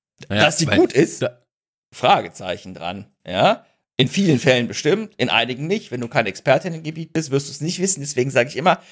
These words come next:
Speaker 2: du kannst keine K I benutzen für Spezialfälle, wenn du das Wissen nicht hast, weil die kann dir jede Scheiße erzählen. K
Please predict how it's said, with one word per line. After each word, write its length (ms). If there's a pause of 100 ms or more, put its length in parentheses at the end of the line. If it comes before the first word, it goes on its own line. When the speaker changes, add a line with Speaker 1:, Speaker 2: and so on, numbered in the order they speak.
(400)
Speaker 2:
du 100
kannst 340
keine 240
K 200
I 80
benutzen 540
für 320
Spezialfälle, 1000
wenn 180
du 60
das 220
Wissen 260
nicht 280
hast, 260
weil 140
die 180
kann 240
dir 160
jede 260
Scheiße 420
erzählen. 380 (320)
K 140